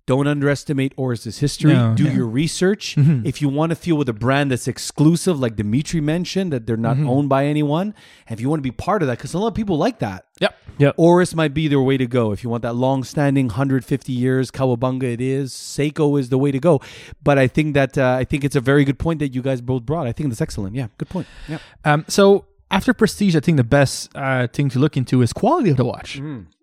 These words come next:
Speaker 2: Uh, so, Kevin, do you have any take on the quality of, uh,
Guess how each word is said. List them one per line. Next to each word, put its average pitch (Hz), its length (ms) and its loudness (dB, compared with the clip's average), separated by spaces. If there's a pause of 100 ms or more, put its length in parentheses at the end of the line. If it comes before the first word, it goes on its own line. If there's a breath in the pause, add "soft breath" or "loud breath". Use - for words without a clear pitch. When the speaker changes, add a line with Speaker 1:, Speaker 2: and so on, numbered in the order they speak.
(200)
Speaker 2:
Uh, 120 420 2 (140)
so, 143 260 -2
Kevin, 151 220 -2
do 139 60 2
you 151 40 4
have 143 80 2
any 139 140 0
take - 240 -4
on 135 80 0
the 123 80 0
quality 131 420 2
of, 117 200 -2
uh, 127 260 -6